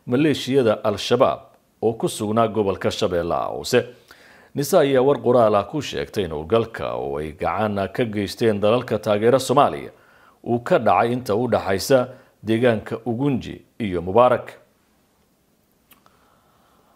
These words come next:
In ka badan saddex kun oo qof ayaa laga daadguraynayaa magaalada Belgorod ee waddanka Ruushka, magaaladaasi oo xuduud la leh waddanka Ukraine. Arrintan ayaa imanaysa kadib markii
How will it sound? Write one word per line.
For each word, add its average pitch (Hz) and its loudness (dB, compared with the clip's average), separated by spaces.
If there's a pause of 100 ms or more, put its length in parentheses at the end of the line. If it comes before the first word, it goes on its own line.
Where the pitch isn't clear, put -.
(360)
In 196 -2
ka - -2
badan 151 2
saddex 131 -2
kun 190 -2
oo 113 2
qof 143 2
ayaa 110 4
laga 110 0
daadguraynayaa 104 0
magaalada 104 2
Belgorod 117 2
ee 117 6
waddanka 131 2
Ruushka, - 0 (540)
magaaladaasi 147 2
oo 92 0
xuduud 117 -2
la 120 2
leh 92 -2
waddanka 90 -6
Ukraine. 95 0 (560)
Arrintan 165 -2
ayaa 131 2
imanaysa 120 -2
kadib 107 -2
markii 98 -2